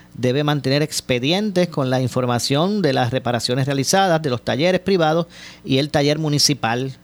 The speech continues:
y sobre los gastos de mantenimiento. Nuestro examen sobre las reparaciones y los mantenimientos realizaron, realizados a los quince vehículos que se tomaron de muestra reveló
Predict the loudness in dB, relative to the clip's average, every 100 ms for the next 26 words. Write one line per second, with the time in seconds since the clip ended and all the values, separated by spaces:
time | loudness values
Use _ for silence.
0 | -8 -4 -2 0 0 0 -2 -2 -2 -2
1 | 0 0 0 -2 -2 -2 0 0 0 0
2 | 0 -2 -6 -10 -12 -20 -20 -20 -20 -20
3 | -20 -8 -4 -2 -2 -2 2 2 2 0
4 | 2 2 2 0 0 0 0 -2 0 0
5 | 0 0 0 0 0 0 0 0 2 2
6 | 0 -4 -4 -2 0 0 2 0 -2 0
7 | 2 2 0 0 -2 -2 -2 0 0 0
8 | 0 0 -2 -2 0 0 2 2